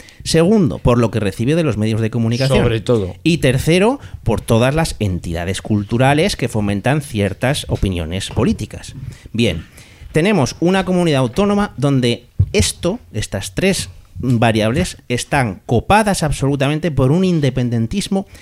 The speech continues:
Speaker 1: que no tiene en cuenta la democracia.
Speaker 2: Pero aquí
Speaker 1: Y
Speaker 2: están
Speaker 1: no tiene
Speaker 2: copadas por un nacionalismo español.
Speaker 1: No, pero estamos hablando de Cataluña. Yo te
Speaker 2: Bueno,
Speaker 1: hablo
Speaker 2: no,
Speaker 1: de
Speaker 2: pero es
Speaker 1: Cataluña.
Speaker 2: que eso ocurre en todos, por eso
Speaker 1: No,
Speaker 2: digo
Speaker 1: pero,
Speaker 2: que no
Speaker 1: pero,
Speaker 2: nos vayamos
Speaker 1: no,
Speaker 2: a
Speaker 1: pero,
Speaker 2: las cosas grandes, vámonos
Speaker 1: no, no,
Speaker 2: a las
Speaker 1: yo te
Speaker 2: cosas
Speaker 1: hablo de
Speaker 2: pequeñas.
Speaker 1: Cataluña. Entonces, esas tres variables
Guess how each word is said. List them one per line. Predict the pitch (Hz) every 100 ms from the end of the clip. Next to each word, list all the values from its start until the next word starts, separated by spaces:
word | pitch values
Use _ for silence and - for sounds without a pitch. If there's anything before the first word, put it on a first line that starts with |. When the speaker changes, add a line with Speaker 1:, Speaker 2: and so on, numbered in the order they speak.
| - -
Speaker 1:
que | 135
no | 180
tiene | 180 208 190
en | 160
cuenta | 143 202 214 190
la | 180
democracia. | 165 139 95 85 95 85
Speaker 2:
Pero | 98
aquí | 95 107
Speaker 1:
Y | 151
Speaker 2:
están | 151 196
Speaker 1:
no |
tiene | 214 143
Speaker 2:
copadas | 147 147 151 143
por | 170
un | 175
nacionalismo | 160 147 135 123 123 113 117
español. | 110 120 110 110
Speaker 1:
No, | 165
pero | 196 151
estamos | 139 151 156
hablando | 170 180
de |
Cataluña. | 170 160 165 101 85
Yo | 104
te |
Speaker 2:
Bueno, | - 196
Speaker 1:
hablo | 214
Speaker 2:
no, |
Speaker 1:
de | 185
Speaker 2:
pero | 208 190
es | 156
Speaker 1:
Cataluña. | 208 202
Speaker 2:
que | 226
eso | 247 226 226
ocurre | 190 208 233
en | 220
todos, | 214 262 165 143
por | 170
eso | 196 240
Speaker 1:
No, |
Speaker 2:
digo | - -
Speaker 1:
pero, | - -
Speaker 2:
que |
no | 220
Speaker 1:
pero, | 240
Speaker 2:
nos |
vayamos | 233 240 180 196
Speaker 1:
no, | 226
Speaker 2:
a |
Speaker 1:
pero, | 220
Speaker 2:
las | 220
cosas | 226 220 208
grandes, | 233 202 151
vámonos | 202 226 196
Speaker 1:
no, | 247
no, |
Speaker 2:
a | 294
las |
Speaker 1:
yo | 233
te | -
Speaker 2:
cosas | 277
Speaker 1:
hablo | 269
de | 254
Speaker 2:
pequeñas. | 254 247
Speaker 1:
Cataluña. | 277 294 247 110 107
Entonces, | 170 165 160
esas | 196 185 170
tres | - 277
variables | 254 233 254 208 196 -